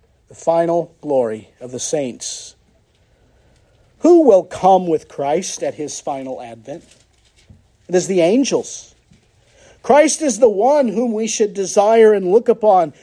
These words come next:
We should study him to the point of finding sweetness in his grace. All of our study and meditation and work is not to a cold and dead exercise of religion,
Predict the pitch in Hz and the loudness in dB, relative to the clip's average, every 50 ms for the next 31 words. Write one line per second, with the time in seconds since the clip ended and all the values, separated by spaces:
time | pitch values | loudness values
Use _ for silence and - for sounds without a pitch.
0 | _ _ _ - 220 254 247 - - 269 220 185 - - - - 247 247 254 262 | _ _ _ -6 -4 -4 -2 -2 -2 -2 -4 -4 -6 -10 -6 -2 -2 0 0 -2
1 | 247 208 190 220 226 208 196 196 196 185 - - - 226 233 233 220 214 190 175 | -2 -4 -4 -4 -4 -4 -6 -8 -8 -8 -10 -6 -4 -4 -2 -2 -4 -4 -6 -10
2 | - - - 214 208 220 226 226 226 214 190 180 165 - - - 214 220 214 - | -10 -10 -10 -6 -4 -2 -2 -2 -4 -4 -6 -8 -10 -12 -14 -16 -16 -16 -16 -16
3 | 156 143 120 - - 151 147 139 135 - - 151 156 165 160 156 147 131 - - | -14 -14 -14 -14 -14 -14 -14 -14 -16 -14 -12 -10 -8 -6 -6 -8 -8 -10 -14 -18
4 | - - - _ _ _ _ _ _ _ _ _ _ _ _ _ - _ _ _ | -18 -20 -20 _ _ _ _ _ _ _ _ _ _ _ _ _ -20 _ _ _
5 | _ _ _ - 160 165 175 185 185 160 160 160 156 - - - - 202 180 180 | _ _ _ -2 2 4 6 6 6 6 4 2 2 0 -6 -4 0 2 2 2
6 | 175 170 165 156 143 139 143 156 160 160 156 151 - - 170 160 170 170 - - | 2 0 -2 -4 -6 -6 -2 -2 -2 -2 -4 -8 -8 -6 -6 -4 -4 -6 -8 -8
7 | 175 156 147 139 135 143 151 165 170 170 170 - - _ _ _ _ _ _ _ | -8 -10 -10 -12 -12 -6 -2 0 0 0 0 -4 -16 _ _ _ _ _ _ _
8 | _ - 165 160 135 127 156 160 165 170 165 - - - 175 151 143 - - - | _ -10 -8 -6 -6 -2 2 2 4 4 2 0 -4 -4 -4 -4 -4 -4 -6 -2
9 | 190 185 185 180 175 170 156 147 147 139 147 143 143 135 135 139 - - - - | 0 2 2 2 2 2 0 -2 -2 -2 -2 0 0 0 -2 -6 -8 -12 -16 -16
10 | 143 123 - - 139 127 120 120 123 113 - - - - - _ _ _ _ _ | -16 -16 -16 -16 -16 -16 -16 -20 -20 -20 -20 -20 -20 -20 -20 _ _ _ _ _
11 | _ _ - 151 135 127 135 131 131 139 139 135 123 - 139 127 120 | _ _ -18 -16 -14 -12 -10 -8 -6 -6 -6 -6 -6 -8 -10 -10 -10